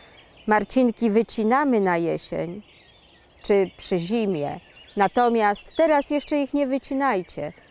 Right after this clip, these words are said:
dlatego że tu jest mnóstwo owadów, mnóstwo zapylaczy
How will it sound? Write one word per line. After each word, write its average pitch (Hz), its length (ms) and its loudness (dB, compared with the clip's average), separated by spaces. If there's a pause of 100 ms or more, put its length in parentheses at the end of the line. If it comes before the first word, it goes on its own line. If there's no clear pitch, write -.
(100)
dlatego 226 540 2
że 220 300 4 (100)
tu 302 160 2
jest 233 260 2
mnóstwo 262 680 -2
owadów, 190 600 0
mnóstwo 233 580 -4
zapylaczy 208 880 -2